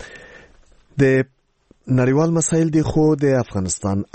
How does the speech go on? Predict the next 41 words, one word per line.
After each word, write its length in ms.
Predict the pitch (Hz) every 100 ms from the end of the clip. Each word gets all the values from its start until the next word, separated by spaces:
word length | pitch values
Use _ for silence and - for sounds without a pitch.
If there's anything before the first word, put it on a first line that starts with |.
| 151
اړوند 360 | 156 123 104
دي. 120 | 98
نن 240 | 117 165 175
د 80 | 165
پاکستان 360 | 156 - 170 156 151
په 60 | 135
پلازمینه 420 | 127 113 139 147
اسلام 220 | 135 127 117
آباد 200 | 107 127 -
کې 180 | 143 139
د 140 | 135
اسلامي 320 | - 110 107
همکاریو 500 | 95 92 95 98 98
د 200 | 87 87
سازمان 480 | - 90 98 127 135
د 100 | 117
بهرنیو 460 | 107 104 127 123 120
چارو 180 | 120 117
د 180 | 104 87
وزیرانو 460 | 85 92 107 107 104
د 160 | 69 90 87
غونډې 280 | 107 110 95 80
دوهمه 340 | 82 113 123 120 -
او 100 | 90
وروستۍ 360 | 87 - 98 107
ورځ 200 | 135 104
ده. 80 | 92 - - - -
د 120 | 120 107
دې 80 | 101
غونډې 380 | 107 107 101 104 101 - - - - - - _ 135
د 20 | 143 - 110
اجنډا 420 | 101 101 104 107 104 - 104 101
یوه 200 | 107 143 151
مهمه 280 | 104 107 101
موضوع 460 | 95 98 92 104 92
د 240 | 92 92 135
نورو 200 | 151 135
موضوعاتو 500 | 127 120 123 120 131
ترڅنګ 480 | - - - 113 113 - - _ -
افغانستان 580 | - 101 92 - 117 101
ده. 140 | 95